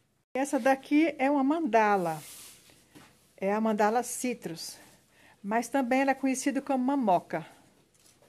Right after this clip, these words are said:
Então, ela chegou com as folhinhas meia murcha,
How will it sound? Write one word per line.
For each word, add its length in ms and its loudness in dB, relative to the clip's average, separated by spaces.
Então, 220 -6
ela 120 -2
chegou 300 -2
com 100 -6
as 140 -4
folhinhas 640 -6
meia 420 -2
murcha, 560 0